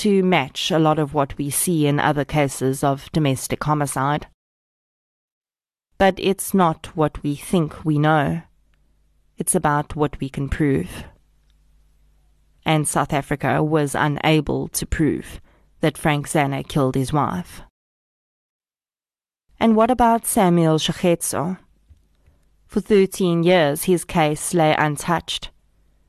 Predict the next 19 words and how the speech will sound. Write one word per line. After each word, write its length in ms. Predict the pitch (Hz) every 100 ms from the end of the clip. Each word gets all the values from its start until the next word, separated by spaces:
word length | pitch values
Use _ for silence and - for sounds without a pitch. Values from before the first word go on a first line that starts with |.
| _ _ -
And 120 | 240
then 220 | 269 311
when 100 | 285
it 140 | 269 262
finally 540 | - 247 247 196 165
had 220 | 156 156
its 180 | 151 -
day 200 | - 147
in 120 | 139
court, 560 | 139 - 180 139 - - _ _ _ _ _ _ _ -
the 120 | 214
witnesses 640 | 220 - 175 - 127 135 -
faltered 540 | - 196 175 147 127
there 220 | 156 151
too. 380 | 151 214 214 175 - _ _ _ _ _ _ _ _ _ _ _ _ _ -
In 400 | 185 170 170 165
my 460 | 160 156 147 156 - _ _ _
humble 420 | - 262 190 143
opinion, 500 | 139 - 131 127 175